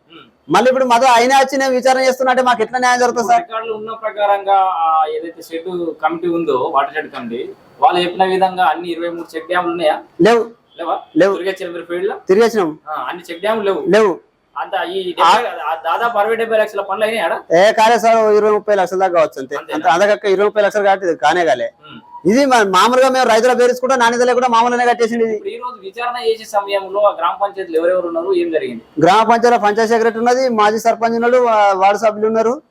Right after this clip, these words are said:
Speaker 1: ఆ.
Speaker 2: వేరే సర్పంచ్ అనుచరులు ఫైటింగ్ ఉన్నారు.
Speaker 1: ఆ.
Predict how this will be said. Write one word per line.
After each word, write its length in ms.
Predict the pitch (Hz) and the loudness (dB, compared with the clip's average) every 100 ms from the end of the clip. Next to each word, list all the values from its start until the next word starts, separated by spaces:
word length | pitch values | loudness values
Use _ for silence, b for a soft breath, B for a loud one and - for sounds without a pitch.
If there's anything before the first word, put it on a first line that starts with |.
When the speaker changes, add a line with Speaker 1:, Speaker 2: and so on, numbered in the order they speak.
| _ | _
Speaker 1:
ఆ. 120 | - - _ 143 | -20 -20 _ 0
Speaker 2:
వేరే 460 | 208 240 226 214 | 4 6 4 2
సర్పంచ్ 480 | 180 190 196 240 233 | 0 -2 0 0 2
అనుచరులు 800 | 220 220 247 262 277 254 220 202 | 0 2 0 2 4 4 4 2
ఫైటింగ్ 400 | 214 226 233 220 | 2 2 2 0
ఉన్నారు. 300 | 220 180 139 - - 151 | 2 0 -2 -8 -18 -16
Speaker 1:
ఆ. 120 | 131 | -16